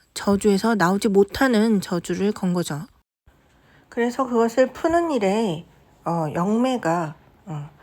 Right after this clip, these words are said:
주인공의 친구인 영배가 주인공의 무의식 속으로 찾아가서 주인공이 보는 것이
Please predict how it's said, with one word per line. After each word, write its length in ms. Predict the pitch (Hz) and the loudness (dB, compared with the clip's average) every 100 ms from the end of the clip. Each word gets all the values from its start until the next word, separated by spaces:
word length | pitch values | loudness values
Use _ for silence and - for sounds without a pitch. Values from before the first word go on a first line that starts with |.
| - - - | -20 -20 -14
주인공의 520 | - 233 233 226 233 | -2 0 4 2 0
친구인 720 | - - 277 262 247 277 247 | -4 -6 -2 2 2 2 2
영배가 720 | 175 170 190 190 208 214 170 - - | 0 0 0 0 0 0 -2 -10 -12
주인공의 520 | - 214 214 202 233 | -4 -2 0 0 -2
무의식 560 | 190 185 247 277 - - | -2 -2 -4 -4 -10 -6
속으로 640 | 247 220 202 170 190 175 | -2 0 0 -2 -2 -4
찾아가서 680 | 180 214 196 185 170 220 240 | -4 -6 -4 -6 -4 -2 -2
주인공이 760 | 240 - 202 202 190 196 220 220 | -4 -4 -4 -2 -4 -2 -2 -4
보는 420 | - 208 233 226 | -2 0 0 -2
것이 400 | 190 170 - - | -4 -8 -10 -14